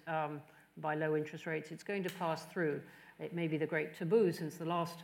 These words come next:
Conservative manifesto, but people are gonna have to spend this on their old age care, uh, uh, uh, much, uh,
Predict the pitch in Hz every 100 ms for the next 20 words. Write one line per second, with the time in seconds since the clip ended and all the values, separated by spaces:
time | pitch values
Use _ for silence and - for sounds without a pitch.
0 | - 147 151 143 139 135 151 143 156 143
1 | - 147 143 147 151 143 143 143 135 151
2 | - - 247 175 143 147 151 156 151 147
3 | 151 147 147 - 156 147 139 - - -
4 | - - - 160 151 139 - - - -
5 | 151 147 143 - - 156 147 160 -